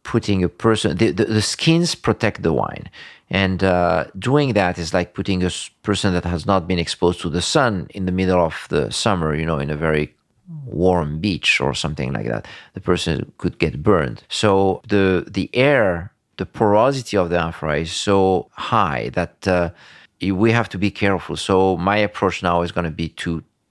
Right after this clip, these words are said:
rack the amphora to bottle, and so the aging is gonna be in the bottle. I'm trying to release those wines later. I had my two thousand twelve two nights ago. I think the,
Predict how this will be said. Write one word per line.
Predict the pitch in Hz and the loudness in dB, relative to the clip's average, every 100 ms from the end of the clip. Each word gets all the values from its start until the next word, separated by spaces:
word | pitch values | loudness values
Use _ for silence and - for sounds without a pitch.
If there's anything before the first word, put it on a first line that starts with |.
| - | -16
rack | - 82 98 107 95 | -6 0 0 0 0
the | 101 | 0
amphora | 90 90 90 87 - - | 0 0 0 0 -2 -8
to | 80 | -4
bottle, | 80 78 - 78 - | -2 -2 0 -2 -2
and | 82 | -6
so | - 80 | -4 -4
the | 87 87 | -2 0
aging | 78 69 76 73 - | -2 -4 -6 -8 -10
is | 80 | -10
gonna | - 73 | -8 -8
be | 69 | -8
in | - 90 | -10 -6
the | 76 | -6
bottle. | 60 55 - - _ - - - - - | -4 -6 -8 -18 _ -20 -16 -16 -14 -2
I'm | 92 | 0
trying | 92 117 117 | 0 2 0
to | 110 101 | 0 0
release | 98 104 107 104 95 | 4 4 4 2 2
those | 101 92 | 2 2
wines | 101 98 92 92 - - _ | 2 2 2 -4 -6 -10 _
later. | 85 90 92 127 151 208 - - - - _ _ | 0 0 2 2 2 0 -8 -20 -20 -20 _ _
I | - | -4
had | 95 87 | -2 -2
my | 80 87 | 0 -2
two | 87 95 | -2 -4
thousand | 98 92 92 90 | -2 -2 -2 -6
twelve | - 95 92 90 - - | -2 0 0 -4 -14 -18
two | - | -6
nights | 98 85 92 | -2 -2 -2
ago. | 113 104 131 135 | -2 2 2 2
I | |
think | 92 92 87 | -2 -4 -2
the, | 82 80 73 | -2 0 -2